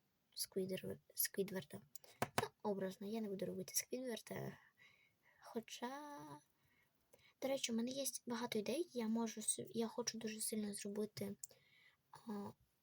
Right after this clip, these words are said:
такий талісман, там, де пальчик буде. Я можу зняти про це скоро відео, я скоро це хочу зняти, зробити саме таку поробочку з глини.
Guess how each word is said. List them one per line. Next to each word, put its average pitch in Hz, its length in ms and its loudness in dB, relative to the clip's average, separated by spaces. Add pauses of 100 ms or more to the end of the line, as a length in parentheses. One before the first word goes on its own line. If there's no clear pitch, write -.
(300)
такий - 220 0
талісман, 214 540 4
там, 202 160 2
де 202 80 2
пальчик 262 540 -2
буде. 233 340 2 (840)
Я - 180 0
можу 208 340 2
зняти 208 280 2
про - 120 -10
це 214 200 2
скоро - 360 0
відео, 226 500 2
я 208 120 2
скоро 208 260 -2
це - 120 -8
хочу - 280 -6
зняти, 214 480 -2 (640)
зробити 214 420 2
саме 196 420 2 (360)
таку - 520 -4 (420)
поробочку 233 640 -4 (720)
з 226 300 2
глини. 233 1000 0